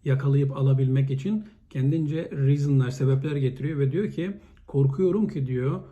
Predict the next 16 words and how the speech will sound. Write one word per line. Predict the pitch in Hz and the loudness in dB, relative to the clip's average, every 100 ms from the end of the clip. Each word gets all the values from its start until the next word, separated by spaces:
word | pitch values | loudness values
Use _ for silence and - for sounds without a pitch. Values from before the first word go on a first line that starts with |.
| - - | -10 -2
"Musa | 156 151 135 131 170 185 - _ | 0 0 -2 -2 -4 -6 -18 _
sizi | - - - 131 - 135 143 202 214 - - | -20 -20 -6 -4 0 2 2 0 -6 -18 -14
atalarınızdan | 135 147 151 151 151 147 175 135 | -8 -4 -4 -4 -4 -2 -2 -2
tevarüs | 143 143 156 202 - | 0 0 0 -2 -4
etmiş | 143 139 135 - - | -6 -2 -2 -4 -6
olduğunuz | 143 135 131 127 120 139 147 135 - | 0 2 2 -2 -2 -4 -4 -6 0
dinden, | 139 123 123 160 185 - - _ - | 2 2 0 -2 -4 -10 -20 _ -6
e, | 131 120 120 | -4 -4 -8
ya | 123 120 | -8 -10
da | 127 | -12
kültürden, | - 156 135 135 120 123 139 - - - - | -4 -4 -2 -4 -4 -4 -4 -4 -14 -20 -2
milletten | 139 135 131 - 143 165 - - - | 2 4 2 -2 -6 -6 -10 -18 -8
uzaklaştırır | 139 135 135 139 120 - 123 117 170 - - - - - | -2 0 -2 -4 -6 -6 -8 -4 -6 -8 -16 -20 -20 -12
ve | 147 127 135 135 135 | -8 -2 -2 -2 0
bununla | 139 160 165 135 | 2 2 0 -2
beraber | 127 127 123 175 | -2 -4 -6 -8